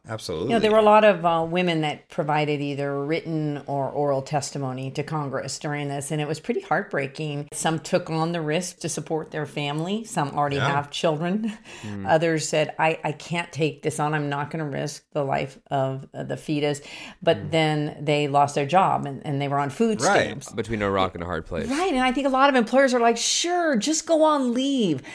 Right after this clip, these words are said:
Speaker 2: You know, we'll see you in, you know, seven months."
Speaker 3: And you won't be our problem.
Speaker 2: <laughs> Yeah.
Speaker 1: And we're not paying you those seven months.
Speaker 3: What are you supposed to do with that? People can't afford to take a seven-month leave with no pay.
Speaker 1: And, and as Patty said, in the past, a lot of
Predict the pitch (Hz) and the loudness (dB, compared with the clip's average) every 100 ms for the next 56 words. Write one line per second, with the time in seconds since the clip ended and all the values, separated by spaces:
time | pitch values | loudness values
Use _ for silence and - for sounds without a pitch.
0 | - - 226 233 220 208 240 262 - 269 | -14 -4 4 6 6 4 2 2 2 2
1 | 269 226 208 190 180 175 165 175 - 240 | 4 6 4 2 0 2 2 0 0 4
2 | 233 220 202 220 226 202 - - 165 165 | 6 6 6 4 2 -2 -6 0 2 6
3 | 165 170 160 170 151 147 165 151 143 107 | 6 6 8 10 10 8 10 10 8 6
4 | - - 247 247 349 392 415 277 202 - | 4 4 0 0 2 2 2 0 -2 0
5 | 120 147 175 180 165 - 170 170 160 135 | 4 8 12 12 10 4 4 6 6 4
6 | 113 107 104 - 120 104 101 98 87 87 | 2 4 4 4 2 2 0 0 0 -4
7 | - 127 147 160 147 143 - 151 - 139 | -8 -2 2 2 2 0 4 2 4 0
8 | 147 165 120 - 92 80 - 143 143 147 | 2 2 2 0 -2 -2 -4 -4 -2 0
9 | 135 117 139 139 123 131 127 117 - 131 | 0 0 4 4 2 2 2 2 2 2
10 | 120 113 113 113 107 117 123 101 113 113 | 2 2 2 0 0 0 0 2 2 2
11 | 120 123 147 160 85 92 - 120 120 117 | 4 4 4 2 0 -4 2 4 4 4
12 | - 67 - 131 120 107 - 196 - 110 | -2 -4 -4 -4 -4 -2 -2 0 0 -2
13 | 110 101 104 - 180 226 147 95 113 127 | -2 -6 -8 -6 -2 -2 -2 -2 2 2
14 | 147 120 | 2 -4